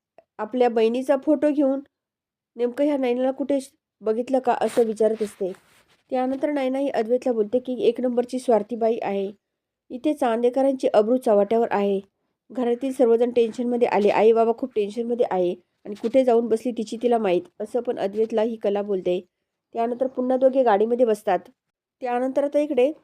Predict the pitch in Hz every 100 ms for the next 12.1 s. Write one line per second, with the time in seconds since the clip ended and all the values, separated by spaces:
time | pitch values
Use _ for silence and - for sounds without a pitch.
0 | _ - 226 233 277 302 285 - - 226
1 | 233 240 240 208 247 262 247 269 277 247
2 | 254 262 240 208 214 233 302 _ _ -
3 | 214 247 247 226 190 226 - 180 165 -
4 | - - - - - - 220 262 262 294
5 | 277 233 254 233 240 254 247 226 247 240
6 | 254 233 233 - 208 233 240 247 220 226
7 | 233 226 240 240 208 185 180 - _ _
8 | - - 254 247 254 247 208 214 226 -
9 | _ _ _ - 240 226 226 240 240 233
10 | 226 226 233 247 254 - 208 226 240 240
11 | 233 - 240 254 233 240 240 254 247 254
12 | 240